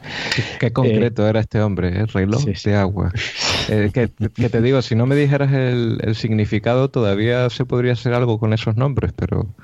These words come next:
Speaker 2: Sí, ya cuando ves el significado dices tú, "Pff, pues vale".
Speaker 1: Bueno, pues
Speaker 2: Bueno.
Speaker 1: nada, lo que, eh, me da que es lo que tenía en el despacho, ¿sabes?
Speaker 2: <laughs> Lo que
Speaker 1: Del bo-,
Speaker 2: tenía más a
Speaker 1: del
Speaker 2: mano.
Speaker 1: barco, o, así a mano. Ah, mira, ahí tengo un reloj, pues el, el reloj.
Speaker 2: Sí, sí, bueno, no,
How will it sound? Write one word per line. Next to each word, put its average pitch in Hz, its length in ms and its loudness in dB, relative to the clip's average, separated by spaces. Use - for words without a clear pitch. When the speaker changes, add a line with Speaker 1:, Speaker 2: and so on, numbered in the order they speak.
Speaker 2:
Sí, 113 160 -2
ya 104 180 2
cuando 107 180 0
ves 113 80 0
el 117 40 -8
significado 123 480 0
dices 120 140 0
tú, 110 120 -4
"Pff, - 460 -10
pues 95 180 -2
vale". 117 140 0
Speaker 1:
Bueno, 117 240 0
pues 110 160 0
Speaker 2:
Bueno. 117 160 2
Speaker 1:
nada, 107 140 2
lo 107 120 2
que, 120 160 0
eh, 120 180 -2
me 113 100 0
da 123 120 0
que 143 60 0
es 143 60 0
lo 151 80 0
que 151 120 -2
tenía 143 240 -2
en 143 80 0
el 139 100 -2
despacho, 113 580 -4
¿sabes? 104 320 0
Speaker 2:
<laughs> 95 840 -4
Lo 107 140 2
que 110 120 2
Speaker 1:
Del 104 80 2
bo-, 117 80 4
Speaker 2:
tenía 113 120 2
más 104 100 0
a 123 60 2
Speaker 1:
del 117 60 2
Speaker 2:
mano. 110 160 2
Speaker 1:
barco, 131 400 -2
o, 107 40 -6
así 117 320 -2
a 107 100 -2
mano. 98 280 0
Ah, 101 140 -2
mira, 95 240 -2
ahí 104 160 -2
tengo 117 220 0
un 113 100 0
reloj, 90 320 0
pues 87 200 0
el, 87 180 -2
el 90 160 -2
reloj. 87 260 0
Speaker 2:
Sí, 101 240 -2
sí, - 140 -2
bueno, 110 240 0
no, 110 220 2